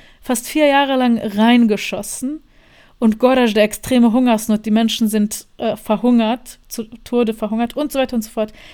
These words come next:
In jeder Ecke Bosniens einfach kompletter Horror. Und heutzutage, wenn man Leute fragt, "Was war da?", äh, "Ja, irgendwie alle gegen alle und dann war Srebrenica."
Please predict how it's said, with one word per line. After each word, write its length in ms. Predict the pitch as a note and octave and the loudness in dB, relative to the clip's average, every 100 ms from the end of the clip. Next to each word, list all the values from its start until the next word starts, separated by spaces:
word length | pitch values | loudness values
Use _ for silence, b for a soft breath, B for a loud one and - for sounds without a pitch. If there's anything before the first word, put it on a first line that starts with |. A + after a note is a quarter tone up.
| B | B
In 140 | A#3 | 0
jeder 300 | C4 D#4 C#4 | 2 4 4
Ecke 200 | C4 - | 2 0
Bosniens 500 | A3 A#3+ - A#3 A3+ | -2 -4 -2 -4 -2
einfach 340 | A#3+ A#3 A#3+ - | -4 -4 -6 -4
kompletter 560 | A#3 A3 D4 D4 C4 | -4 -2 -4 -2 -4
Horror. 400 | B3 C4+ A#3 C#4 b b b | -4 -4 -4 -4 b b b
Und 180 | - A3+ | -10 0
heutzutage, 760 | D4 D#4 C4+ - B3 B3+ D#4 F4 - - | 0 0 -4 -4 -2 0 -2 -4 -8 -4
wenn 140 | B3+ | 0
man 140 | C4 | 0
Leute 240 | B3+ C4+ B3 | 0 -2 -4
fragt, 280 | - C4 B3+ | -4 -4 -2
"Was 300 | C4 - - | -6 -6 -2
war 200 | B3 B3+ | -2 0
da?", 240 | B3 D4 b b b b b | 0 -2 b b b b b
äh, 340 | - B3+ A#3+ A#3 | -2 2 2 2
"Ja, 420 | A3+ B3 B3 B3 | 2 0 2 2
irgendwie 440 | B3+ B3 A#3 B3 | 2 2 0 2
alle 180 | A3+ B3 | 4 4
gegen 260 | A3+ A#3 A3 | 0 0 0
alle 480 | B3+ C#4 C#4 C4 A#3+ | 0 2 4 4 4
und 500 | A#3+ A3+ G#3+ - - | 4 2 0 -2 2
dann 240 | A3 G#3+ | 4 4
war 140 | G#3+ | 2
Srebrenica." 760 | G#3+ G3 G3 F#3+ G3+ G#3+ - | 0 -2 -2 -2 -10 -12 -16